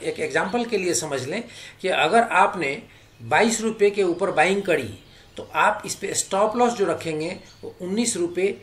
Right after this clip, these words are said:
या बीस रुपये का रखेंगे। और अगर इसकी price की movement ऊपर बढ़ती जाएगी तो आपकी stop loss भी ऊपर की ओर खिसकते जाएगी। और अगर ये नीचे की ओर move करे तो आप अपना मुनाफा book कीजिए, temporary basis पर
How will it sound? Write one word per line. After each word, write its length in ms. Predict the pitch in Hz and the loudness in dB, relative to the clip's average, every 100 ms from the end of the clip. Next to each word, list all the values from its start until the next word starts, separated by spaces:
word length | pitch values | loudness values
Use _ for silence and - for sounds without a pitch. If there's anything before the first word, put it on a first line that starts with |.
| - | -12
या 120 | - 135 | -6 -4
बीस 280 | 117 196 170 | -2 -2 -2
रुपये 240 | 151 139 | -2 -4
का 120 | 127 | -6
रखेंगे। 460 | 104 101 - 98 95 - - - | -8 -8 -10 -14 -14 -20 -20 -14
और 180 | - 202 | 2 2
अगर 220 | 208 190 | 4 4
इसकी 240 | 202 196 196 | 2 0 -6
price 300 | - 185 214 | -2 0 0
की 120 | - | 0
movement 460 | 190 180 175 190 - | -2 0 0 -2 -4
ऊपर 240 | 170 254 262 | -2 0 4
बढ़ती 340 | 240 233 247 | 4 4 2
जाएगी 360 | 240 233 226 247 - - - | 4 2 2 -4 -8 -20 -8
तो 60 | 175 | 2
आपकी 420 | 170 175 226 277 - - | 2 2 -4 -6 -10 -10
stop 380 | - - 180 175 | -8 -2 0 2
loss 180 | 220 247 | 2 0
भी 220 | 196 254 - | 0 -6 -4
ऊपर 300 | 226 233 269 | -6 -2 -2
की 140 | - | 0
ओर 120 | 202 - | 0 0
खिसकते 460 | 165 135 120 139 | -4 -6 -6 -6
जाएगी। 460 | 117 101 95 92 101 - - - | -6 -6 -8 -10 -18 -20 -20 -2
और 300 | 185 226 - - - | 6 6 6 -6 -8
अगर 260 | 151 175 202 | 0 2 2
ये 80 | 196 | 0
नीचे 340 | 165 160 247 277 | -2 -2 0 0
की 140 | 262 | 2
ओर 100 | 254 | 4
move 220 | 247 247 226 | 6 6 6
करे 220 | 226 226 247 - - - | 4 4 2 -4 -20 -12
तो 60 | |
आप 300 | - 165 208 | 0 4 4
अपना 240 | 208 185 190 | 2 -2 -2
मुनाफा 400 | 165 156 - 220 | 0 -2 0 0
book 240 | 220 226 | 0 -2
कीजिए, 340 | 233 226 226 226 | -4 -2 0 -2
temporary 520 | 233 180 180 202 214 | 0 -2 2 4 6
basis 340 | 202 175 196 - | 6 4 2 -2
पर 260 | 226 277 | 0 -2